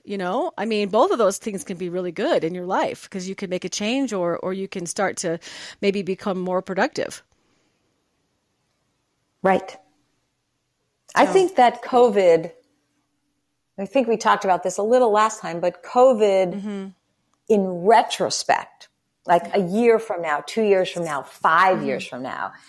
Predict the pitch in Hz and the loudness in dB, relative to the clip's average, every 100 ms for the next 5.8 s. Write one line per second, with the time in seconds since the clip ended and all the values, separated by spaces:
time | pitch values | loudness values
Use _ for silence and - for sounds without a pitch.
0 | - 208 208 247 202 - 240 262 254 - | -14 -8 0 2 2 4 6 6 0 -4
1 | 202 170 202 202 196 165 170 165 165 - | -10 -6 -6 -4 -6 -2 0 0 0 -10
2 | - _ _ _ _ _ _ _ _ _ | -12 _ _ _ _ _ _ _ _ _
3 | _ _ _ 202 196 196 185 - - 277 | _ _ _ -8 -4 -2 -2 0 2 4
4 | 277 - - 208 185 165 - 175 165 - | 4 0 0 2 2 0 4 4 4 -2
5 | - 165 165 180 165 160 110 | 0 0 4 2 2 -2 -4